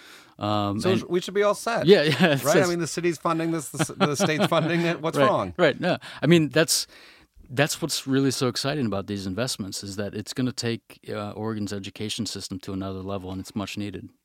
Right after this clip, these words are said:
Speaker 2: Right. And, and, and, um, talk to me a little bit about where Oregon stacks up nationally. I, I think there's, there's, there's often, I mean, when we talk about high school graduation rates, it can be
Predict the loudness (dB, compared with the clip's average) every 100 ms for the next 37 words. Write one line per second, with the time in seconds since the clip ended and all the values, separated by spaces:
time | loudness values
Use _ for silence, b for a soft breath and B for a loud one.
0 | B B B B B 2 2 2 -4 -4
1 | -4 -2 -2 -2 -4 -4 -4 -4 -4 -2
2 | -6 -10 -12 -20 -20 _ -4 -4 -2 -4
3 | -4 -4 -4 -4 -4 -2 -2 -2 -4 -4
4 | -6 -4 -6 -6 -6 -6 -8 -8 -6 -6
5 | -6 -8 -8 -8 -8 -8 -8 -8 -8 -8
6 | -8 -8 -8 -12 -10 -10 -10 -14 _ -6
7 | -4 -4 -6 -6 -6 -6 -8 -8 -8 -8
8 | -8 -10 -8 -8 -6 -8 -8 -8 -6 -8
9 | -8 -8 -8 -8 -6 -6 -8 -14 -10 -8
10 | -8